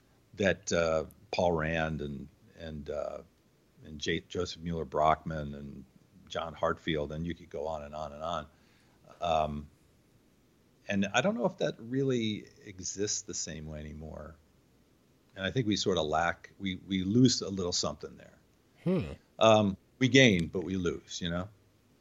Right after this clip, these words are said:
Speaker 2: It's almost
Speaker 1: Um,
Speaker 2: with everything.
Speaker 1: It was all, uh, uh, white and male. <laughs> So we
Speaker 2: <laughs>
Speaker 1: definitely are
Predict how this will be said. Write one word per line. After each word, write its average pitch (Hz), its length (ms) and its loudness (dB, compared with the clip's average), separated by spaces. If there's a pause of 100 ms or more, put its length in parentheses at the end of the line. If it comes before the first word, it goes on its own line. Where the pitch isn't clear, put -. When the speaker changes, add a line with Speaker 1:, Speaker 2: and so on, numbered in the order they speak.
(280)
Speaker 2:
It's - 160 -6
almost 85 220 6
Speaker 1:
Um, 82 60 2
Speaker 2:
with 85 100 0
everything. 113 440 0 (1080)
Speaker 1:
It 147 80 8
was 139 140 12
all, 135 360 12
uh, 90 320 8 (400)
uh, 87 240 2
white 90 600 4
and 82 220 -4
male. 104 500 4 (140)
<laughs> - 60 2 (580)
So 214 420 10
we 208 100 10
Speaker 2:
<laughs> 143 60 6
Speaker 1:
definitely 165 800 4
are 120 100 2